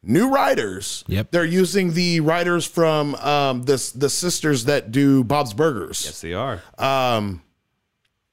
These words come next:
Speaker 1: I forget their names. It's
Speaker 2: Mi-, Mila, no, or
Speaker 1: Mila, Milan, Milan?
Speaker 2: Milano.
Speaker 1: Milano?
Speaker 2: Hold on. I got it right. Nope.
Speaker 1: Nope.
Speaker 2: Molyneux.
Speaker 1: Mo-, Molyneux.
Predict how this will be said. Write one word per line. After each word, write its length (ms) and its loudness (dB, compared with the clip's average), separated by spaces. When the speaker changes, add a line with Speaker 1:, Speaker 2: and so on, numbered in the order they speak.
Speaker 1:
I 80 -4
forget 300 0
their 100 2
names. 600 -2
It's 600 -4
Speaker 2:
Mi-, 140 2
Mila, 500 2
no, 140 -2
or 200 -6
Speaker 1:
Mila, 840 2
Milan, 680 2
Milan? 580 2
Speaker 2:
Milano. 460 6
Speaker 1:
Milano? 500 2
Speaker 2:
Hold 180 2
on. 180 4
I 60 -6
got 160 2
it 140 -6
right. 280 0
Nope. 400 -4
Speaker 1:
Nope. 260 -4
Speaker 2:
Molyneux. 600 4
Speaker 1:
Mo-, 400 2
Molyneux. 760 4